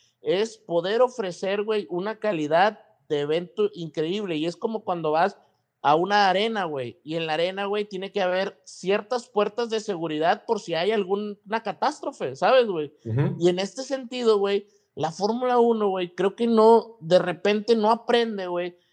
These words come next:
Speaker 1: y no se da esa tarea de, de, de, de tener un evento de talla más mag-, m-, más perfecta, güey, discu-,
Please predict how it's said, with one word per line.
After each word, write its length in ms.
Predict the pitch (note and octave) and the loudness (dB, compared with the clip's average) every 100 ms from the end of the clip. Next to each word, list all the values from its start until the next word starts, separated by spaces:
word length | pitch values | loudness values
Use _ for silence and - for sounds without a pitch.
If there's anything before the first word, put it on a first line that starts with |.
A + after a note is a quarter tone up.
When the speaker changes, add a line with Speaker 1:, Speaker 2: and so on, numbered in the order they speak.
| _ | _
Speaker 1:
y 140 | - E3+ | -4 0
no 220 | F3 G3 | 2 0
se 260 | G#3 B3+ A3 | 0 -2 0
da 340 | G#3+ A3 - | 0 -2 -4
esa 360 | F3+ G#3+ B3+ B3 | -8 -8 -8 -8
tarea 400 | G#3+ G3 A3 A#3+ | -6 -4 -2 -2
de, 240 | A3 F3 - | -4 -6 -6
de, 540 | D#3 D3 D3 C3+ C3+ _ | -4 -2 -2 -6 -8 _
de, 180 | C#3+ C#3+ D3 - | -10 -8 -10 -14
de 160 | D3+ D#3 | -14 -12
tener 420 | C#3+ D#3+ E3 G3+ G#3+ - _ _ _ | -10 -6 -2 -2 -4 -10 _ _ _
un 200 | E3+ G3 | -2 0
evento 500 | A3+ G#3+ G#3 - A#3 | 0 0 -2 2 2
de 140 | A3 | 2
talla 720 | - E3+ E3 F#3 G#3+ A3 G3+ D3+ _ _ _ C#3+ G#2+ | -4 -2 0 2 2 2 -2 -6 _ _ _ _ _
más 380 | D#3+ E3+ F3 G3 | -16 -10 -8 -4
mag-, 340 | A3+ A#3 F3+ - | 0 0 0 -10
m-, 440 | E3 E3 D#3+ E3+ D#3+ _ _ | -6 -2 -2 -4 -12 _ _
más 260 | D#3+ F3 G3 | -4 -2 -2
perfecta, 720 | - C4+ A3+ - A#3 A3+ - | 4 6 6 2 0 0 -4
güey, 220 | C#3+ B2 A#2+ | -2 -4 -6
discu-, 320 | G3+ - | -10 -12